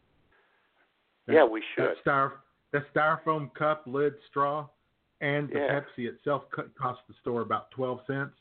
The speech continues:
Speaker 1: They sell it for
Speaker 2: Oh, I
Speaker 1: a buck forty-nine.
Speaker 2: I know.
Speaker 1: Yeah,
Speaker 2: Yeah,
Speaker 1: that's what
Speaker 2: that
Speaker 1: you ought to
Speaker 2: wouldn't
Speaker 1: do
Speaker 2: slow
Speaker 1: right there.
Speaker 2: things down.
Speaker 1: <laughs> Maybe you could put it on wheels and just roll it to the car and get your own.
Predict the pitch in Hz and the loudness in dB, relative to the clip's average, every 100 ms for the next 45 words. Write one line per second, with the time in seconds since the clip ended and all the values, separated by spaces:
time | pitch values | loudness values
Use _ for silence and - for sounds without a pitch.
0 | - 123 110 127 117 113 101 - 127 151 | -14 -12 -6 -6 -4 -8 -8 0 2 4
1 | 139 123 123 131 143 147 _ _ _ _ | 2 0 0 -2 -2 -6 _ _ _ _
2 | _ _ _ _ 107 113 120 156 226 226 | _ _ _ _ 0 2 2 2 -2 -6
3 | - _ _ _ _ _ _ _ _ _ | -14 _ _ _ _ _ _ _ _ _
4 | _ _ 107 107 110 202 147 110 139 226 | _ _ -6 -4 0 2 2 0 0 2
5 | 190 151 123 113 139 127 120 117 110 - | 2 0 0 0 0 -2 -2 -4 -6 -10
6 | 107 107 156 190 _ _ _ _ _ _ | -6 -4 -4 -8 _ _ _ _ _ _
7 | _ - _ _ - 247 226 233 226 214 | _ -20 _ _ -2 0 2 2 2 0
8 | - _ _ - - _ _ _ _ - | -4 _ _ -20 -20 _ _ _ _ -20
9 | _ - - - _ - - - - _ | _ -20 -20 -20 _ -20 -20 -20 -20 _
10 | _ _ - 214 220 165 165 185 170 151 | _ _ -18 -14 -6 -6 -4 -2 -2 -4
11 | 147 170 156 147 139 135 123 147 143 139 | -4 0 2 2 0 0 0 0 0 -4
12 | 127 135 120 127 135 131 123 123 135 127 | -10 -12 -6 -6 -4 -8 -10 -10 -4 -2
13 | 123 185 202 202 220 208 190 175 | -2 -4 -4 0 2 2 0 -6